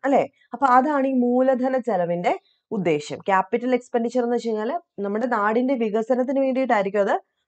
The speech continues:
ചെയ്യുന്നത്, അല്ലെങ്കിൽ കടങ്ങൾ മാക്സിമം കുറയ്ക്കാൻ അങ്ങനെയായിരിക്കും ചെയ്യുന്നത്. ഉം. അപ്പം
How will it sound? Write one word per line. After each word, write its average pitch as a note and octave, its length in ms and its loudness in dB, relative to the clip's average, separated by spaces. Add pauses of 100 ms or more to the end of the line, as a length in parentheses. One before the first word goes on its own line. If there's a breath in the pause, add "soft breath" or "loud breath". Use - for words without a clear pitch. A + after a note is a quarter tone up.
ചെയ്യുന്നത്, E3 500 0 (180 loud breath)
അല്ലെങ്കിൽ D4 280 4 (120)
കടങ്ങൾ A#3 280 4
മാക്സിമം A#3 480 -2
കുറയ്ക്കാൻ G3+ 360 -2
അങ്ങനെയായിരിക്കും B3+ 760 0
ചെയ്യുന്നത്. C#3+ 460 -2 (380)
ഉം. A4 140 0 (340 soft breath)
അപ്പം B3 240 0